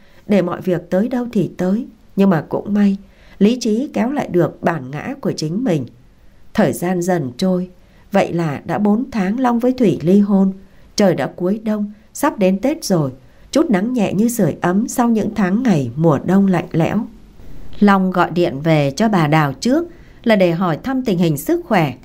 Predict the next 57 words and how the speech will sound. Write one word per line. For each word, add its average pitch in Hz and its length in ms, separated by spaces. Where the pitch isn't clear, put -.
sau 190 220
là 160 120
nói 147 260
việc 185 320
anh 233 160
với 277 200
Thủy, 165 300
nhưng 190 340
chưa 190 140
kịp 175 260
nói 170 300
bà 202 120
Đào 151 220
đã 127 100
trách 311 220
móc: 277 260
"Anh 220 140
dạy 202 180
lại 160 260
con 196 200
vợ 180 200
của - 120
mình 156 220
đi, 190 220
chứ 311 120
mấy 277 240
tháng 277 220
nay 214 260
số 208 220
lần 302 200
nó 160 100
gọi 220 220
cho 208 200
tôi 202 300
đếm 214 240
trên 330 160
đầu 180 180
ngón 156 180
tay 240 260
đấy. 294 180
Dâu 160 300
nhà 190 120
người 156 200
ta 175 320
hàng 226 220
ngày 190 200
gọi 185 240
hỏi 175 260
thăm 262 240
bố 262 120
mẹ 320 200
chồng 165 300
thường 156 240
xuyên, 233 300
gửi 175 300
quà 185 200
bánh 180 200